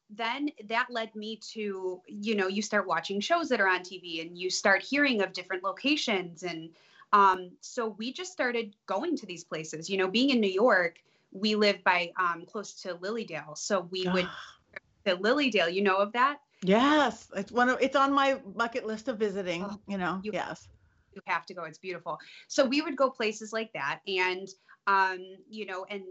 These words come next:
Speaker 1: just the woods that are there, the fairy woods and the, um, pet cemeteries and things like that. And we just started dabbling in, in all different areas, different locations, seeing what we would pick up on.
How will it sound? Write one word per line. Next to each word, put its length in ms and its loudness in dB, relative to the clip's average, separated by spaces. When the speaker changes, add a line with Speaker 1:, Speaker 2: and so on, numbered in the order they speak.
Speaker 1:
just 320 -6
the 80 -4
woods 420 0
that 140 0
are 140 -4
there, 240 -2
the 80 -14
fairy 320 -2
woods 380 -4
and 180 -4
the, 280 -6
um, 220 2
pet 180 -2
cemeteries 640 2
and 100 -2
things 220 2
like 160 0
that. 240 2
And 280 2
we 160 0
just 180 -6
started 320 -4
dabbling 500 0
in, 140 -4
in 220 -6
all 200 0
different 360 -4
areas, 360 0
different 280 -6
locations, 640 -4
seeing 180 2
what 160 4
we 100 0
would 140 -2
pick 180 -4
up 160 2
on. 240 2